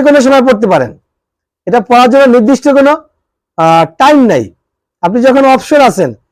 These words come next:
অবসর সময় আমি এটা, আপনি এটা পড়বেন। আপনি বসে আছেন,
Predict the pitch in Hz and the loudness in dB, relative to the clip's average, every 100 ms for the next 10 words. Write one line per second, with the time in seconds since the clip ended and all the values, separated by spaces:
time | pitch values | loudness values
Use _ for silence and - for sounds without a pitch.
0 | _ _ - 214 190 269 285 - 262 285 | _ _ -4 -2 -2 -2 -2 -2 0 2
1 | 269 262 254 240 240 240 208 202 147 123 | 2 2 0 0 0 -2 0 -2 -2 -8
2 | - _ _ _ _ _ 185 247 220 247 | -14 _ _ _ _ _ -4 -2 0 0
3 | 285 285 - 294 | 2 0 0 -2